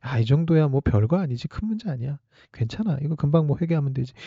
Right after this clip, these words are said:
그렇게 해서 바늘도둑을 소도둑으로 만들어가는 것이 사탄의 전략 중에 하나입니다. 그런데 악은 아무리 작은 것이라 할지라도 그 악의 속성 때문에 그 악이 우리의 삶의 태도를 규정하기 시작하면 결국 우리는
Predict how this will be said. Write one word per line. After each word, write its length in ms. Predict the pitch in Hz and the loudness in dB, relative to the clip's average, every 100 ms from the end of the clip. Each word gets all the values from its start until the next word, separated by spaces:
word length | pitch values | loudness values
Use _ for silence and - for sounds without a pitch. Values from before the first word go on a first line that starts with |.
| - - | -18 -18
그렇게 340 | - 170 - 190 | 6 6 8 6
해서 160 | 170 | 6
바늘도둑을 760 | 170 120 139 170 165 160 151 160 | 2 4 4 6 4 4 4 2
소도둑으로 580 | - 233 240 202 180 165 | 0 2 2 2 0 2
만들어가는 600 | 113 113 135 123 120 113 | 0 0 -2 -2 -4 -4
것이 280 | 120 - 180 - - | -4 -2 -4 -6 -8
사탄의 520 | - 208 - 190 185 - - | -2 2 6 8 6 2 0
전략 360 | - 120 156 | 6 8 6
중에 280 | - 143 131 - _ | 2 -2 -2 -4 _
하나입니다. 420 | - 170 123 117 | 0 2 2 0
그런데 400 | - 156 151 165 - - | 2 2 6 4 4 -4
악은 360 | - 131 170 156 | 4 6 6 6
아무리 280 | - 135 185 | 4 8 8
작은 300 | 160 143 143 | 8 4 4
것이라 300 | 131 - 131 | 2 2 2
할지라도 540 | 123 - 117 120 147 - - - | 2 0 -2 2 2 0 -8 -18
그 180 | - 175 - | 4 4 6
악의 240 | 127 156 | 4 4
속성 420 | - 226 - 202 | 6 4 4 2
때문에 460 | 180 156 127 127 113 - - | 2 2 4 4 2 -2 -6
그 180 | - 165 | 4 6
악이 260 | 127 143 156 | 6 4 2
우리의 400 | 135 147 160 151 | 4 4 6 4
삶의 460 | - 202 190 180 | 2 0 4 2
태도를 400 | - 208 202 180 | 2 0 2 2
규정하기 400 | - 139 151 139 | 0 2 4 4
시작하면 400 | 139 147 - 139 | 0 -6 -4 -6
결국 340 | 135 131 143 123 | -2 -2 -2 -6
우리는 320 | 120 117 123 | -4 -2 -2